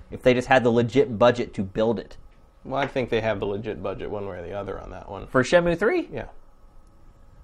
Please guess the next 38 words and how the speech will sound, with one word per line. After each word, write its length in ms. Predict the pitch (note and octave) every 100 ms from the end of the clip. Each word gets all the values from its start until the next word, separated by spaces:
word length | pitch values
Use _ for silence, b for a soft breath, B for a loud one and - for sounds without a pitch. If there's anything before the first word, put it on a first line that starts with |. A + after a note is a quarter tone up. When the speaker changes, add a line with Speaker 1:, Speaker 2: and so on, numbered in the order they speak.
| -
Speaker 1:
I 160 | F2+ C#3
don't 200 | F3 F#3
know, 160 | F#3+ E3
man. 200 | D3+ C#3+
Have 100 | D3+
you 80 | D#3
looked 160 | E3
at 80 | E3+
some 160 | F#3 F3+
of 100 | F3+
the 100 | F3
early 360 | E3+ F3+ F3
reports 600 | E3 E3 D#3 E3+ F#3 F#3
and 80 | F3
the 60 | E3
footage 300 | F#3+ G3+ A3
that 120 | A3
they've 160 | A3+ A3
shown 220 | A3 A3+
of 80 | A3+
it? 220 | G#3 - -
Speaker 2:
I've 160 | C3+
seen 160 | - B2+
the 80 | A2
later 240 | C3 F#3+
stuff, 300 | - B2+ B2
and 80 | A#2+
it 20 |
looks 180 | B2+ B2
much 200 | C3+ C3
better. 320 | D3+ D#3+ A#2+ - -
Speaker 1:
I 60 | F2 G2
don't 260 | G2+ G#2
know. 460 | G2+ G2+ F2+ F2 - - - G#2+
Speaker 2:
I 40 |
mean, 140 | A#2
I 100 | A#2+
don't. 180 | C3+ -